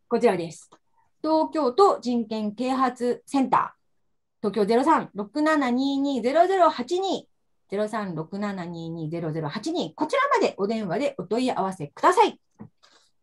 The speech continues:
ちらもここに置いときます。はい。というこの三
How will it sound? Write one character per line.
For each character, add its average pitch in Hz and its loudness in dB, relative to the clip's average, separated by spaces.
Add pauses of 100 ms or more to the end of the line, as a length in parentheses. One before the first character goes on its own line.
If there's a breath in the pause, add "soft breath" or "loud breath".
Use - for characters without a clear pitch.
(260)
ち - -20
ら - -16
も - -20
こ - -20 (260)
こ - -20
に 151 -14
置 196 -10
い - -10
と 330 -12
き 349 -10
ま 349 -2
す。 - -20 (1900)
は 440 8
い。 - -2 (200)
と 415 6
い 427 10
う - -2
こ 381 2
の 392 2
三 392 -4